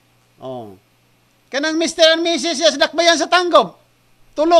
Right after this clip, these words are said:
ka dekada. Unsa may nakita? Be. Sige. O, wa gyud makita in town pagkang luoya.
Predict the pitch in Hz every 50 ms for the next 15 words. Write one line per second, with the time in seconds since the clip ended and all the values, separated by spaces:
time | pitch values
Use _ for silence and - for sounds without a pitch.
0 | - 302 320 320 339 320 - 339 349 339 339 - 302 240 - - _ _ _ _
1 | _ - 466 466 - 302 285 269 269 269 285 294 - - 381 - - 285 233 -
2 | - _ _ _ _ _ _ _ _ _ _ _ _ _ _ _ _ - - _
3 | - 180 202 214 202 - - _ _ _ _ _ _ _ _ _ - - - _
4 | _ _ _ _ _ - 277 262 320 349 330 247 175 - _ _ _ _ _ _
5 | _ _ _ _ _ _ _ _ - 160 180 202 190 170 147 123 104 95 _ _
6 | - 233 277 269 262 262 262 302 277 254 240 240 - 262 262 - - 233 220 220
7 | - 233 202 180 151 143 - 196 185 - 208 202 202 202 196 202 190 -